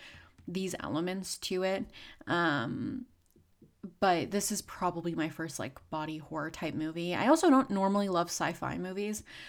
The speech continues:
They're just, like, not totally my thing. And from what I know, I think body horror brings in some of those elements usually.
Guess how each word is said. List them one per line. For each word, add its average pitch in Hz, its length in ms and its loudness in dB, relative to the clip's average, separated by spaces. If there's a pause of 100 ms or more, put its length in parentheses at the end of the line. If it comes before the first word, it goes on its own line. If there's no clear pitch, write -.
(120)
They're 196 120 2
just, 180 160 0
like, 165 160 0
not 165 240 2 (220)
totally 175 400 0
my 202 200 0
thing. 220 520 0
And 320 520 0 (160)
from 185 280 -4
what 175 340 0
I 165 180 -2
know, 151 380 -4
I - 60 -6
think 175 240 -8
body 156 220 -4
horror 175 380 -4 (500)
brings 185 360 4
in 175 180 0
some 190 220 0
of 185 60 -2
those 185 160 2
elements 190 480 0
usually. 202 640 0